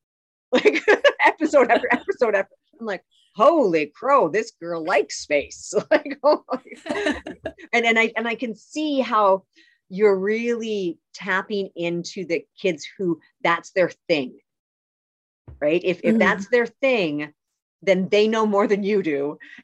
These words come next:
Speaker 1: And, but, and
Speaker 2: Yep.
Speaker 1: so you're taking it
Speaker 2: <laughs>
Speaker 1: like that one step deeper, and, and then you're gonna just draw the, draw those individuals in. And if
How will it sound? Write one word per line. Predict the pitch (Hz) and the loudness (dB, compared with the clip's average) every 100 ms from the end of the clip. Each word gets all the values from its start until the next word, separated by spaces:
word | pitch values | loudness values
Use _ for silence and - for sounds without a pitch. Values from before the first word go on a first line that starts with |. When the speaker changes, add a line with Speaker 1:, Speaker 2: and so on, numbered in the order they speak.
| - | -8
Speaker 1:
And, | 175 185 151 | -4 -4 -2
but, | 202 196 | -2 2
and | 175 175 | 0 0
Speaker 2:
Yep. | |
Speaker 1:
so | 190 190 | 0 2
you're | 208 | 2
taking | 165 214 208 226 196 | 2 0 0 0 -2
it | 170 - - | -2 -4 -14
Speaker 2:
<laughs> | - 170 | -8 -6
Speaker 1:
like | 165 _ | -6 _
that | 180 156 170 | -2 -2 -6
one | 151 185 190 202 196 | -6 -2 0 0 -4
step | - - 190 180 151 139 | -8 -2 -2 -2 _ _
deeper, | 170 185 180 - 139 135 131 _ _ _ _ - | -10 -8 -8 -6 -6 -4 -8 _ _ _ _ -2
and, | 160 160 156 160 147 - | 0 2 2 0 -2 -6
and | 156 151 147 | -6 -4 -2
then | 160 165 | -2 0
you're | 165 | -2
gonna | 160 151 | -2 -4
just | 151 - - | -6 -10 -8
draw | 156 160 160 170 | 0 4 4 4
the, | 156 143 - 165 | 2 -2 -4 -18
draw | 143 151 147 | -8 -4 -2
those | 147 147 | -4 -6
individuals | 160 151 143 143 147 139 - | -6 -6 -6 -6 -6 -6 -6
in. | 156 143 139 139 _ 170 | -6 -4 -4 -10 _ -4
And | 165 170 - | -2 -2 -2
if | 143 | -2